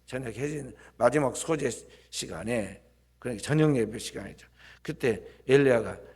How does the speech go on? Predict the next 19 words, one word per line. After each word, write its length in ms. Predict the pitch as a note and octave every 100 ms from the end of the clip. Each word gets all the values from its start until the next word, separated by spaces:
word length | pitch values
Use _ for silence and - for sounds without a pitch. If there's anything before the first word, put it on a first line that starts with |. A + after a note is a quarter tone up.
| - _ _ -
사람들을 380 | A#2 A#2+ F2
모아놓고 540 | F2 G2 G2+ C#2+ - - _ _ _ _ _
열두 320 | A2+ B2 B2+ -
제단으로, 720 | - A2 A2 G#2 G#2 A#2 - _ _ _ _ _ _
열두 280 | C3+ C#3+ C#3
돌로 320 | - A2+ A2+ A#2+
제단을 400 | G2+ F#2+ F2 E2+
쌓고 420 | F2+ C2+ - - _ _ _ _ _
그리고 280 | - D#3+ D3
거기에 320 | - C#3+ C3+
제물을 380 | B2+ C#3 C3+ B2
쌓아놓고 640 | - C3 A#2+ A#2 - A2+ - _
하나님 280 | C3 C3 G2
앞에 120 | A#2+
짧게 360 | - F3 - C3+
기도를 380 | A#2+ B2 B2
합니다. 220 | A#2+ - _ _
하나님, 340 | A#2 G#2+ F2 _ _ _ _ -
이스라엘이 800 | D3 D3 F#3+ F3 E3 D#3+ F3 E3+